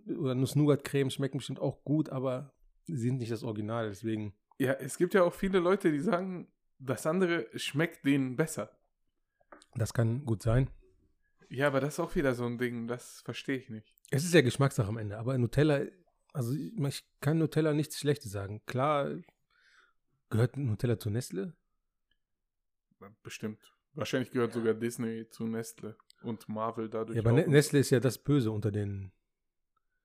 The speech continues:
Speaker 1: das Böse unter den Herst-, ähm, Natur-, ähm, wie heißt das hier? Nahrungsmittelhersteller.
Speaker 2: Ja, wa-, war es nicht sogar so,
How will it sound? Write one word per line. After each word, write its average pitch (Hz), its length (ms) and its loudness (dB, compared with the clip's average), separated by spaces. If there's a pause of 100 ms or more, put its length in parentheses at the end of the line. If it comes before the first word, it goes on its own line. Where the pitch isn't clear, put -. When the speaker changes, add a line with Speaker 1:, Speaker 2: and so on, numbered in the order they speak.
(340)
Speaker 1:
das 98 200 -4
Böse 120 560 0 (1000)
unter 117 260 -2
den 104 500 -4 (220)
Herst-, - 360 -8 (200)
ähm, 113 320 -6
Natur-, 131 380 -2
ähm, 110 320 -4
wie 107 80 -6
heißt 107 140 -10
das 98 100 -12
hier? 101 240 -8 (840)
Nahrungsmittelhersteller. 107 1120 -2
Speaker 2:
Ja, 123 220 0
wa-, 117 200 -4
war 131 120 -4
es - 140 -8
nicht 170 180 -4
sogar 143 240 -4
so, 175 420 -6